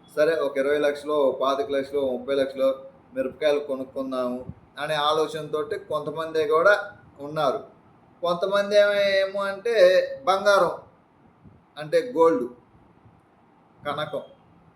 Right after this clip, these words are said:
వీటి మీద ఇన్వెస్ట్‌మెంట్ కొంతమంది చేస్తున్నారు. మే-, అదొక అయితే కారణం చూసుకోవచ్చు. ఓవరాల్గా ఏ కారణమైనా సరే రైతుకి మంచి జరగడం మనకు కావాల్సింది.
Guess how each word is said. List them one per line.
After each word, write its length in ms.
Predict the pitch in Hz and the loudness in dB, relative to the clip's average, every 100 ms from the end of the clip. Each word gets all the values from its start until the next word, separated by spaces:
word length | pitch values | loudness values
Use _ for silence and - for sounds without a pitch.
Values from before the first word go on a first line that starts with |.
| _ _ _ - _ _ - _ _ _ _ _ - _ _ _ 156 | _ _ _ -20 _ _ -20 _ _ _ _ _ -20 _ _ _ -2
వీటి 320 | 170 185 196 | 2 4 2
మీద 240 | 202 214 | 4 4
ఇన్వెస్ట్‌మెంట్ 720 | 226 196 190 196 170 208 202 | 6 4 0 0 0 -2 0
కొంతమంది 420 | 180 170 170 156 | 0 0 -2 2
చేస్తున్నారు. 520 | 156 - 135 123 107 101 - - - _ - | 2 2 -4 -4 -4 -6 -14 -20 -20 _ -12
మే-, 380 | 135 165 175 - - - | -4 2 2 0 -14 -6
అదొక 340 | 147 165 165 170 | 2 2 4 2
అయితే 220 | 165 208 | 4 2
కారణం 440 | 214 165 175 170 | 2 2 2 -2
చూసుకోవచ్చు. 600 | 156 151 147 147 185 185 - - - - | -6 0 0 0 -2 -4 -8 -20 -20 -2
ఓవరాల్గా 800 | 143 175 196 202 202 202 208 180 160 | 4 8 8 8 6 6 6 4 0
ఏ 300 | 170 196 190 | 2 2 2
కారణమైనా 600 | 180 185 190 185 185 185 | 2 2 0 -4 -4 -2
సరే 500 | 165 175 185 180 - | 0 4 4 4 -2
రైతుకి 440 | 143 170 190 202 196 | 0 4 2 2 -4
మంచి 320 | 165 160 170 | -6 -8 -4
జరగడం 380 | 170 165 165 175 | -2 0 -2 -4
మనకు 220 | 151 - | -6 -4
కావాల్సింది. 600 | 135 135 127 113 110 | 0 2 0 -4 -16